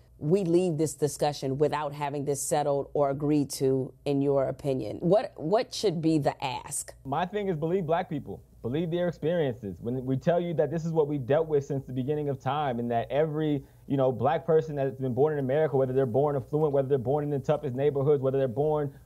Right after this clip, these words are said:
Speaker 2: food insecure, they went to the best schools, the experiences are the same. It shouldn't take us protesting in the streets of every major city in the United States for people to sit back and say, like, "Huh,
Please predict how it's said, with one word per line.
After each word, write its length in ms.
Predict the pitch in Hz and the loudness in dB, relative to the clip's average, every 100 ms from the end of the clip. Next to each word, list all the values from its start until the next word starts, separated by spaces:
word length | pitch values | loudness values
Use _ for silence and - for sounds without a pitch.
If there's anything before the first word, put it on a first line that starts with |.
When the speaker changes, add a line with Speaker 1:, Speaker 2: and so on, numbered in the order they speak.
| - | -12
Speaker 2:
food 220 | - 165 160 | 2 2 4
insecure, 540 | 160 - 139 156 151 | 0 -2 -4 2 4
they 80 | 143 | 4
went 180 | 147 143 | 0 -2
to 60 | |
the 80 | 135 | 0
best 260 | 131 147 - | 2 0 0
schools, 440 | 196 208 147 131 - - - 139 | 0 2 2 -2 -8 -20 -10 0
the 100 | 156 | 0
experiences 540 | 143 175 196 190 165 | 0 0 0 2 2
are 100 | 165 | 2
the 100 | 147 | 2
same. 360 | 131 175 143 82 - - - | 0 0 0 -4 -12 -20 -8
It 100 | 127 | -6
shouldn't 300 | - 156 139 | -4 -6 2
take 240 | 165 160 | 2 2
us 160 | 147 139 - - | 0 0 -4 -20
protesting 560 | - 156 160 165 156 147 | 0 0 2 0 -2 -2
in 60 | 139 | -2
the 80 | 131 | -4
streets 280 | - 156 | -4 -2
of 80 | 135 | 0
every 180 | 139 143 | 0 0
major 300 | 139 143 135 | 0 0 0
city 300 | - 160 143 | -2 0 2
in 60 | 135 | 0
the 60 | |
United 340 | 135 135 127 127 | 2 2 0 0
States 380 | 180 190 151 - - - | 0 0 -2 -8 -20 -2
for 80 | 139 | 2
people 300 | 175 165 151 | 2 2 -2
to 40 | |
sit 240 | - 175 | 2 2
back 200 | 147 147 | 4 2
and 100 | 135 | 0
say, 140 | 135 143 | 2 4
like, 160 | 135 | 4
"Huh, 320 | 151 196 117 | 4 2 2